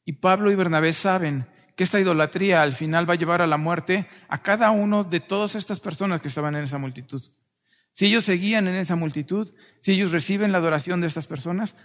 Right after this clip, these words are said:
todos ellos iban a morir. Todos ellos iban a ir al infierno. Pero ellos no quieren eso.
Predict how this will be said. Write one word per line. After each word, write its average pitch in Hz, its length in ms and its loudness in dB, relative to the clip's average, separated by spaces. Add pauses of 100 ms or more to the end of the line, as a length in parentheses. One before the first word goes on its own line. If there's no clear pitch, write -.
(120)
todos 208 280 -2
ellos 226 200 -4
iban 220 180 -2
a 180 40 0
morir. 175 300 -4 (640)
Todos 214 240 0
ellos 226 240 -2
iban 214 200 0
a 180 40 2
ir 196 80 0
al 196 100 0
infierno. 170 440 -4 (1600)
Pero 165 180 0
ellos 190 220 0
no 185 160 0
quieren 185 320 -2
eso. 156 260 -6